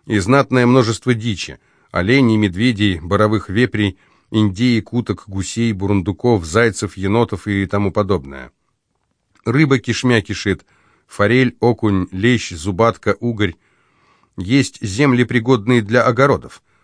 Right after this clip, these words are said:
Естественно, бесконечные запасы леса для укрывищ, палисадов и так далее.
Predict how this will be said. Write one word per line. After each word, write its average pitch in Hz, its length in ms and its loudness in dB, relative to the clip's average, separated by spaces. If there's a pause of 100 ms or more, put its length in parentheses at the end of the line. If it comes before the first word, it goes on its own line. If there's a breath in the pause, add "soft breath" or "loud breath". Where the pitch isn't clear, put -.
(420)
Естественно, 120 640 -2
бесконечные 120 680 0
запасы 120 460 0
леса 117 340 0
для 107 200 0
укрывищ, 123 540 0
палисадов 117 640 0
и 104 40 -6
так 92 200 -2
далее. 67 380 -12